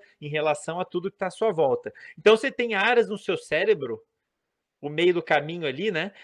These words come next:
Áreas do seu cérebro construindo a pe-, a nossa percepção do mundo, aonde tá seu pé, quem é você, aonde tá você em relação ao ambiente.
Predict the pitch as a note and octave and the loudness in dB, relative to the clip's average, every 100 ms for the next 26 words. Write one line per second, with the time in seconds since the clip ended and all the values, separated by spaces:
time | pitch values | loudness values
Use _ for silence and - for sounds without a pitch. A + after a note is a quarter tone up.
0 | - C#3+ E3+ G3+ - F#3+ - F#3 G3+ G3+ | -8 2 4 4 2 -2 0 0 0 -2
1 | - G#3+ A3+ - A3+ F#3 F3 B3 E3+ B2+ | -4 -8 -8 -8 -4 -4 -4 -8 -8 -6
2 | A#2 _ _ _ - D3+ D3+ F#3+ F#3 G3+ | -8 _ _ _ -2 -2 2 2 4 4
3 | A3+ A#3 G3+ A3 A3 - A3 A3 A#3 G#3+ | 2 4 2 2 -4 -4 -4 -4 -4 -4
4 | B3 F#3 D3+ F3 F3+ F3 F3 - D#3 - | -4 0 0 0 -4 -4 -6 -2 -4 2
5 | D#3+ F3+ F#3+ F3+ E3+ D#3+ C#3 - - D3 | 2 4 0 -6 -8 -6 -8 -8 -2 0
6 | F3 F#3+ D3+ D#3 F3 - D#3+ D#3 - E3 | 0 0 -2 -2 -4 -6 -4 -4 -4 -6
7 | D#3 D3 C#3+ D3+ D3 B2+ B2+ F3+ - | -4 -4 -6 -12 -14 -12 -12 -12 -16